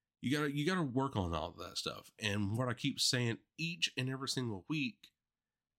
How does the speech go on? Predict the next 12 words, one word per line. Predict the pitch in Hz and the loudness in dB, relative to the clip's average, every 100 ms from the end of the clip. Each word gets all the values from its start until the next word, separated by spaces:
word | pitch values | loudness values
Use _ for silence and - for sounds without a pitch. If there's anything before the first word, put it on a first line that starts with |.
| - | -4
is | 131 131 117 101 - - _ _ _ _ _ - 123 107 | 0 2 2 2 2 0 _ _ _ _ _ -6 -4 2
get | 139 170 | 2 4
in | |
that | 180 147 | 2 4
hard | 165 170 | 2 0
point. | - 95 - - - | 0 0 0 -6 -6
Don't, | 139 160 - - - | -2 -2 -6 -16 -6
don't | 120 165 139 | 0 0 2
wait | 143 165 | 0 2
on | 156 120 | 2 2
your | 110 | 2
backup. | 120 123 - 76 | 2 2 0 -4